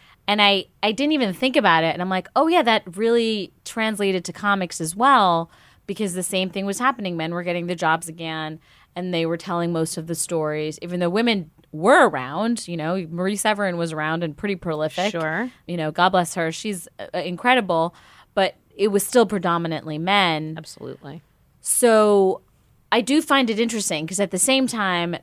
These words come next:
Speaker 1: it seemed like there were a lot more female characters in particular created between, like, the sixties and the seventies compared to what existed before.
Speaker 2: I think if you're looking at superheroes,
Speaker 1: Yes.
Speaker 2: that's true. I think
Speaker 1: Mm-hmm.
Speaker 2: if you look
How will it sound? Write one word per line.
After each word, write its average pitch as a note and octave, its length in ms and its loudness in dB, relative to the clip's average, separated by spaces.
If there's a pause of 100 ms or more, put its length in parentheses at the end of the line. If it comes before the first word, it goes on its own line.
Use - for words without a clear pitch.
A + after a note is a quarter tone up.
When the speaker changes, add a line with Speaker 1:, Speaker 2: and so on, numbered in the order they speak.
Speaker 1:
it F3+ 120 -6
seemed C#4 540 2
like E3 340 0
there D#3 120 -2
were D#3 40 2
a D#3 60 0
lot F3+ 420 4
more E3+ 360 -2
female G3+ 520 -2
characters D#3+ 540 -4
in D#3 100 -8
particular D3 600 -6
created D#3 800 -6
between, D3+ 380 -8
like, C#3+ 160 -12
the D#3+ 80 -12
sixties - 420 -8
and C#3+ 140 -6
the - 20 -6
seventies C3+ 720 -6 (560)
compared C#4+ 440 -2
to A3 80 -6
what G3 260 2
existed F3 540 -8
before. E3 500 0
Speaker 2:
I A#3+ 60 6
think C#4+ 200 2
if D4+ 140 2
you're B3+ 100 6
looking A3 320 2
at - 120 -2
superheroes, C#3+ 920 -2
Speaker 1:
Yes. - 240 -4
Speaker 2:
that's E3 240 0
true. B2+ 400 -4
I A3 120 0
think A3 180 4
Speaker 1:
Mm-hmm. A3+ 60 2
Speaker 2:
if A3 100 0
you G#3 80 2
look F#3 240 2